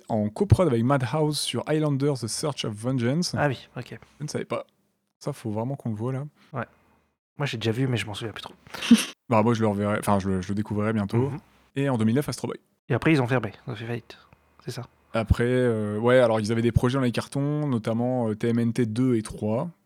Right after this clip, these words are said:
Speaker 2: Ok.
Speaker 1: qui ont été prévus un temps, et un film, The Legend of Zelda.
Speaker 2: Ah.
Speaker 1: Et,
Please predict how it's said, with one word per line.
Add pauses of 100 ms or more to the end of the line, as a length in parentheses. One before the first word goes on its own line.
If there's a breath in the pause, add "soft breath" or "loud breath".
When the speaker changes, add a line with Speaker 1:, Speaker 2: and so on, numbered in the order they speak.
(120)
Speaker 2:
Ok.
Speaker 1:
qui
ont
été
prévus
un
temps, (280)
et
un
film,
The
Legend
of
Zelda. (220)
Speaker 2:
Ah.
Speaker 1:
Et,